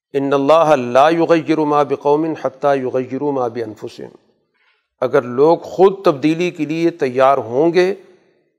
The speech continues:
تو پھر اللہ تعالیٰ کی طرف سے تبدیلی کا فیصلہ ہو جائے گا،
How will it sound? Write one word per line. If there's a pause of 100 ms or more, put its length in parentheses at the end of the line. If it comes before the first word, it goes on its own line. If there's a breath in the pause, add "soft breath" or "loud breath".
تو
پھر
اللہ
تعالیٰ
کی
طرف
سے
تبدیلی
کا
فیصلہ
ہو
جائے
گا،